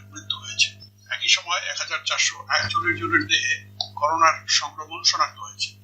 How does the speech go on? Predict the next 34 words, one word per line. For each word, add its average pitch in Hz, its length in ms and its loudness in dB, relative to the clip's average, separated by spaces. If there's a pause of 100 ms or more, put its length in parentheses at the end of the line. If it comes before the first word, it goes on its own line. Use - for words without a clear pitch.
(140)
একদিনে 175 380 0
করোনায় 156 500 2
মৃত্যু - 280 -10
কমলেও 165 360 -4 (300)
শনাক্ত - 360 -4
বেড়েছে। - 360 -2 (260)
ওদিকে 185 200 4
সীমান্ত 180 420 0
জেলা 185 280 -2
চাঁপাইনবাবগঞ্জে 180 1080 0 (320)
করোনা 175 380 0
সংক্রমণের 175 560 -2
হার 156 380 2
বেড়ে 180 160 0
যাওয়ায় 151 300 4 (360)
এগারো 165 220 0
দফা 175 300 2
নির্দেশনা 175 540 0
দিয়ে - 260 2 (360)
এক 147 200 2
সপ্তাহের 180 480 -2
জন্য 190 380 -10 (180)
বিশেষ - 480 0
লকডাউন 156 500 -6
ঘোষণা 147 360 -6
করা 120 160 -4
হয়েছে। - 640 -10
জেলা 160 220 0
প্রশাসক - 440 0
জানান, - 600 -6
সম্প্রতি 170 560 0
জেলায় 170 380 2
করোনা 160 340 0
সংক্রমণের 175 520 -4